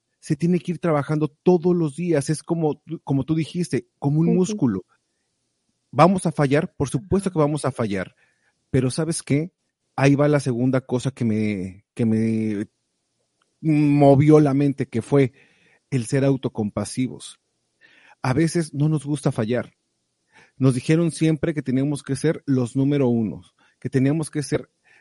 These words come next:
Speaker 1: el primero en llegar, teníamos que ser los super one.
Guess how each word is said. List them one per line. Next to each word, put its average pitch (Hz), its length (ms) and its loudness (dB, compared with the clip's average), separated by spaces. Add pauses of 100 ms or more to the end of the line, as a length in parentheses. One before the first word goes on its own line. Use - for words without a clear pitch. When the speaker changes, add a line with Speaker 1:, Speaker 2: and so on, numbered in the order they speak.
(220)
Speaker 1:
el 143 260 4
primero 135 380 4
en 160 100 2
llegar, 110 440 -2 (240)
teníamos 143 500 -2
que 151 140 -4
ser - 380 -4
los 127 260 -2
super 120 400 -2
one. 117 300 0